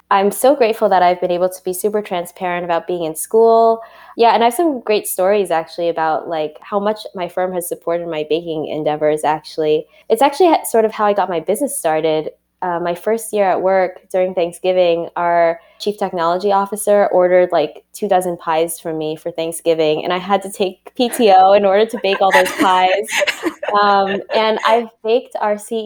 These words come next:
Speaker 1: E O's birthday cake every year. Um, our
Speaker 2: Wow, that's
Speaker 1: chairman, yeah.
Speaker 2: amazing.
Speaker 1: And I was shipping boxes and selling cookies and having a rotating menu over the summer. Our chairman would buy boxes from me every week. So,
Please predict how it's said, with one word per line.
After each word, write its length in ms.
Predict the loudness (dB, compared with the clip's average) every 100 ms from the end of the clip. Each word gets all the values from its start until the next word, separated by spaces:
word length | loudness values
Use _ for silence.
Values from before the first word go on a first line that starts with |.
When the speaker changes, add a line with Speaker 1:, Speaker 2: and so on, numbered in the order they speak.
| -2
Speaker 1:
E 40 | -2
O's 160 | -2
birthday 400 | -2 -2 -2 -6
cake 320 | -4 -4 -2 -4
every 280 | -4 -4 -6
year. 720 | -4 -2 0 0 -2 -4 -8 _ _ _
Um, 240 | -2 0 0
our 100 | -2
Speaker 2:
Wow, 300 | 0 0 2
that's 20 |
Speaker 1:
chairman, 600 | 2 2 2 0 0 -2
yeah. 720 | 4 6 6 6 6 4 4
Speaker 2:
amazing. 340 | 4 2 -4 -4
Speaker 1:
And 80 | 2
I 60 |
was 300 | 2 2 -2 -12 -8
shipping 400 | -6 -2 -2 0
boxes 760 | 0 -2 -4 -2 0 0 -4 -8
and 260 | -8 -8
selling 280 | -6 -6 -6
cookies 600 | -8 -6 -2 0 -2 -6 -6
and 640 | -4 -4 -4 -4 -6 -10 _ _
having 220 | 0 2
a 40 | 4
rotating 420 | 2 2 0 0
menu 320 | -2 0 0
over 240 | 0 0
the 80 | -4
summer. 540 | -4 -4 -2 -2 -2 -2
Our 160 | -2 -2
chairman 420 | -2 -4 -2 -2
would 200 | -2 -2
buy 540 | 0 0 2 0 -2 -8 _
boxes 380 | -4 -4 -6 -14
from 160 | -10 -6
me 160 | -2
every 260 | -2 -2 -4
week. 400 | -2 -4 -6 -12
So, 460 | -2 2 4 2